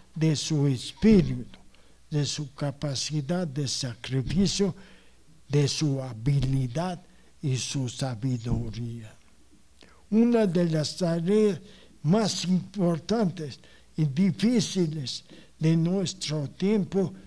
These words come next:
es reincorporar las experiencias de la Revolución Rusa a las condiciones actuales y al movimiento de izquierda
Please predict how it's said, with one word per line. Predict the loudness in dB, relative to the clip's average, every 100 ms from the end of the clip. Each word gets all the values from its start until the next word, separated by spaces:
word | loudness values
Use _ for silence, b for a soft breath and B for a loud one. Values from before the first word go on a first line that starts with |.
| B B
es | 2 4 4 0 B B B -6
reincorporar | 2 4 4 2 0 0 0 -2 -6 -2 0 0 -2 0 0 -4 -12 b b b
las | 0 0 0
experiencias | -4 -2 -2 0 0 0 0 4 4 2 0 -2 -2 B B -4
de | 0 2
la | 0 -4
Revolución | -4 -6 -4 -6 -6 -8 -4 -2 -2 -4
Rusa | -2 -2 -2 -2 -6 -6 B B B
a | -2
las | 0 0 -6
condiciones | -4 0 0 0 -2 -4 -2 0 2 2 0 -4 -8 -8
actuales | -12 -12 -4 2 4 6 4 2 -2 B B B 0
y | 2
al | 2 2
movimiento | 2 2 0 0 4 4 4 2 -2 -10 B B -4
de | 0 0
izquierda | -2 -4 -2 -2 -2 -6